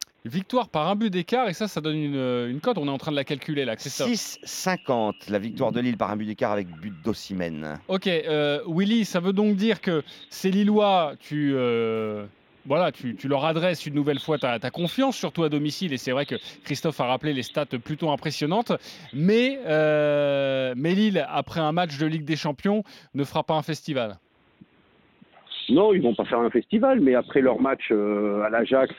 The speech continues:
Speaker 3: euh, ils se sont pas écroulés derrière non plus.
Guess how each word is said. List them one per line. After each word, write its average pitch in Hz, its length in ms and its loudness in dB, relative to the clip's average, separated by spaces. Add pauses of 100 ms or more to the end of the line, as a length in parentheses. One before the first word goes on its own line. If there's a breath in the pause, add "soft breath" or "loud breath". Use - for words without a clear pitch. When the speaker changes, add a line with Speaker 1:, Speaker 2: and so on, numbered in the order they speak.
Speaker 3:
euh, 101 340 4 (300)
ils 92 80 0
se 107 120 2
sont 135 140 2
pas 110 160 4
écroulés 110 380 4
derrière 110 380 4
non 113 140 4
plus. 214 280 2